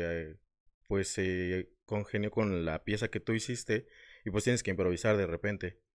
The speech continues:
Sí, tienes que sacar de alguna imagen, de alguna referencia o eso, y pues sí, plasmarla.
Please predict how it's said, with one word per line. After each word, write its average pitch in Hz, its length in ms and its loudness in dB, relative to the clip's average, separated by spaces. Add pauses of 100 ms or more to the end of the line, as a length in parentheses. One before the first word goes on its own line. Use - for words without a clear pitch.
(220)
Sí, 110 160 -4
tienes 104 240 -4
que 85 300 -2
sacar 107 340 0
de 104 60 4
alguna 110 280 0
imagen, 110 760 -2
de 92 140 -4
alguna 98 320 -2
referencia 101 680 -2
o 107 100 0
eso, 131 180 -4
y 117 140 -4
pues - 200 -12
sí, 87 140 -10
plasmarla. 85 600 -8